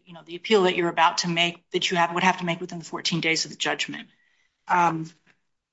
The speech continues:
and I think, um, the court, you know, the court said this was limited, but there was no limit. Um,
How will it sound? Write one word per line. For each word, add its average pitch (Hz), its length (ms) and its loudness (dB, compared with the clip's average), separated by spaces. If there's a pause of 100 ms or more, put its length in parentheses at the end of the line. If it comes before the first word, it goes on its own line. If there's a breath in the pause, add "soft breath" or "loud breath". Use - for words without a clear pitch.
(500)
and 175 400 -4
I 170 140 -4 (220)
think, - 260 -6 (1080)
um, 165 280 2
the 185 80 -10
court, 208 220 4
you 190 80 0
know, 175 80 2
the 175 60 -4
court - 240 0
said 196 300 4
this 190 180 4
was 180 160 -4
limited, 180 440 4
but 170 120 0
there 170 80 -2
was 165 180 -2
no 170 200 2
limit. 165 380 -10 (320)
Um, 156 320 -4